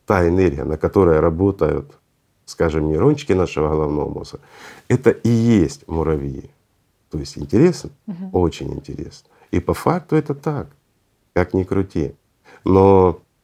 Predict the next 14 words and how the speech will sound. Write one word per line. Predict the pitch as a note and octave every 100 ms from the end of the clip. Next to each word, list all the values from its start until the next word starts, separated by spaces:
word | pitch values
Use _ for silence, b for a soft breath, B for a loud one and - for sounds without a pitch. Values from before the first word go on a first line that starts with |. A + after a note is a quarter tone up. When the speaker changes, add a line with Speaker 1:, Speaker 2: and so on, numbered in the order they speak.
| _ _ _ -
Speaker 1:
ну, | B2 A2 -
есть | F2 G2 F#2+ -
ещё | F2 E3+ E3
интересная | - F2+ E2 - D#2
информация, | D2 D#2+ D#2+ C#2+ C2+ - -
и |
она | F#2 F2+
доказывает | F2+ F#2 - C#3+ D3 D2 C#2+
то, | E2+ A2+
что | -
я | G2 F2
говорю | D#2 D2 F2+
сейчас, | F#2 - F#2+
правда. | - G#2+ F2 C2 -